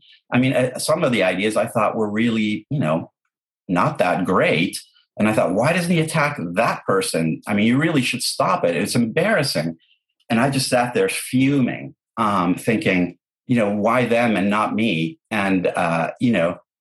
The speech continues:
finally the, the ordeal ended. And, um,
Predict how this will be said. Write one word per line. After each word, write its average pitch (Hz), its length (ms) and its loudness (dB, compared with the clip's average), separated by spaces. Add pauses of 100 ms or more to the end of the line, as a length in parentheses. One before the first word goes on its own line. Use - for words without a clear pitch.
(120)
finally 147 380 2
the, 110 260 0
the 120 160 2
ordeal 113 560 0
ended. 95 480 0 (220)
And, 95 320 0
um, 85 460 0